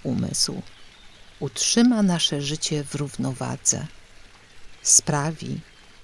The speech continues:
że praca będzie lżejsza oraz pogłębi rozsądek kierujący naszymi czynami i będzie nad nim czuwał.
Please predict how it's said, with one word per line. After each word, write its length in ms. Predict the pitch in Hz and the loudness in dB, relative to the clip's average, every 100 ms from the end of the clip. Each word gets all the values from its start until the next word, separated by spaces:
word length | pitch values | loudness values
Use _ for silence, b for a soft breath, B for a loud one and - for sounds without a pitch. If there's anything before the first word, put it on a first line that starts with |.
| - - - - - | -20 -20 -20 -20 -6
że 160 | 156 156 | -2 -2
praca 580 | - 170 165 - 135 127 | 0 2 2 2 0 -2
będzie 520 | 123 123 - 120 117 | -4 -2 -4 -4 -4
lżejsza 880 | 127 127 127 127 120 - - 139 180 - - - - - - - - - - - | -4 -4 -4 -4 -6 -6 -6 -6 -10 -12 -16 -20 -20 -20 -20 -20 -20 -20 -18 0
oraz 460 | 185 185 - - - | 4 6 6 4 2
pogłębi 840 | 170 147 160 175 185 180 190 185 | 0 2 4 6 6 6 4 4
rozsądek 960 | 180 170 - - 170 160 139 120 110 - - | 4 2 2 4 4 2 0 -4 -8 -14 -20
kierujący 880 | - 160 143 147 143 147 - 143 131 | 0 0 2 0 0 2 2 0 -4
naszymi 540 | 143 135 - 135 135 - | -4 -4 -6 -4 -4 -4
czynami 580 | - 139 135 127 131 127 - - - - - - - - - - - | -2 -2 -2 -2 -2 -4 -8 -20 -20 -20 -20 -20 -18 -18 -20 -20 2
i 100 | 233 | 4
będzie 600 | 180 143 131 127 139 147 | 4 2 0 -4 -4 -4
nad 340 | 156 143 120 - | -2 -2 -4 -4
nim 240 | 135 143 - | -4 -4 -6
czuwał. 460 | - 185 147 135 | -4 -4 -4 -6